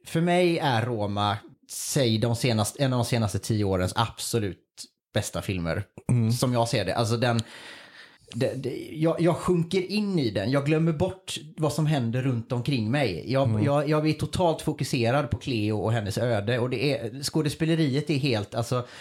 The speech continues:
Speaker 1: du, jag vet att du, Andreas, du, du brukar alltid klaga på uselt barnskådespeleri.
Speaker 2: Ja.
Speaker 1: Här är det ju top notch.
Speaker 2: Ja.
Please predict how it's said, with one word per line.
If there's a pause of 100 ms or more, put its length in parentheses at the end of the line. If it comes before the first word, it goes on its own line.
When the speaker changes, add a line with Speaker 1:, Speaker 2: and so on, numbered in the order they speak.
Speaker 1:
du,
jag
vet
att
du,
Andreas,
du,
du
brukar
alltid
klaga
på
uselt
barnskådespeleri.
Speaker 2:
Ja.
Speaker 1:
Här
är
det
ju
top
notch.
Speaker 2:
Ja.